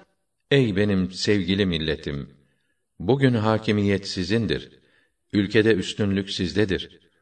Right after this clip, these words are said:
Ama yarın Allah'ın azabı başımıza gelir çatarsa, söyler misiniz, hangi kuvvet bizi kurtarabilir?" Buna karşılık Firavun,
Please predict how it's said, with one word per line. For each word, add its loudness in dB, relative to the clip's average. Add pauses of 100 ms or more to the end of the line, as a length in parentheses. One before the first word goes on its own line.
(380)
Ama 2
yarın 2 (360)
Allah'ın 2
azabı 2
başımıza 0
gelir -2
çatarsa, -2 (460)
söyler 0
misiniz, -2 (200)
hangi 2
kuvvet 0
bizi -6
kurtarabilir?" -4 (1600)
Buna 0
karşılık 0
Firavun, 0